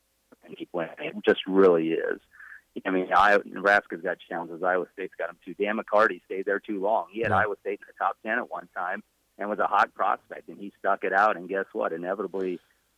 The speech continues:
Speaker 1: it's just tough to keep one in there. A little bit with Paul Rhoads when that happened too. So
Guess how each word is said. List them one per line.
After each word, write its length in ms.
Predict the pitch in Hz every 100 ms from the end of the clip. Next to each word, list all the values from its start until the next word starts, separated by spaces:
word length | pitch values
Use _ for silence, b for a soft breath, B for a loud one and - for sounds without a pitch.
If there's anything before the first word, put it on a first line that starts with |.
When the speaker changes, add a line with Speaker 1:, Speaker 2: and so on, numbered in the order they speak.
| -
Speaker 1:
it's 160 | 98 -
just 160 | 101 -
tough 180 | 104 -
to 80 | 92
keep 220 | 104 90
one 220 | 92 92
in 80 | 85
there. 180 | 78 82
A 60 |
little 180 | 87 101
bit 140 | 90 87
with 140 | 85
Paul 260 | - 90 87
Rhoads 320 | 90 95 -
when 140 | 85
that 160 | 87 82
happened 340 | 87 - 80 -
too. 220 | 90 80 -
So 220 | 87